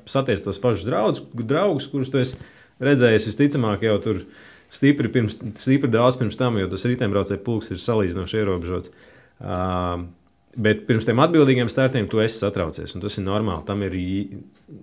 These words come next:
š-, tas parasti liecina par to, ka tev šī motivācija ir pietiekami liela, un tu gribi kaut ko no tā, no tā konkrētā starta. Jā, tāpēc, ām, es domāju, ka tad diviem,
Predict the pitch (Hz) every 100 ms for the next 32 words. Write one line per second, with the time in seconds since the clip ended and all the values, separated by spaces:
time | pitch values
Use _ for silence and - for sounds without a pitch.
0 | - - - - _ - 117 - 139 107
1 | 117 131 160 120 95 95 - 110 127 131
2 | 87 110 107 101 92 101 123 107 92 90
3 | 98 - 113 101 85 85 90 110 131 131
4 | 92 92 101 110 - 85 - 95 85 82
5 | 85 80 - - - - _ 90 85 85
6 | 85 95 98 80 87 - 98 87 - -
7 | _ - - _ _ 131 95 98 101 -
8 | 101 98 - 104 101 101 101 98 - -
9 | - - _ _ - 110 107 135 127 87
10 | 87 90 123 117 92